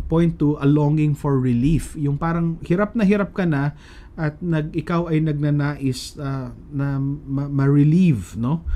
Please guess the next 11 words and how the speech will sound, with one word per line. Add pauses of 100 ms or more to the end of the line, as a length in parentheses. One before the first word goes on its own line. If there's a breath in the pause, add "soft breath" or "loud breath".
(260 loud breath)
An
ache
for
something
better.
And,
and
Paul
talks
about (320)
that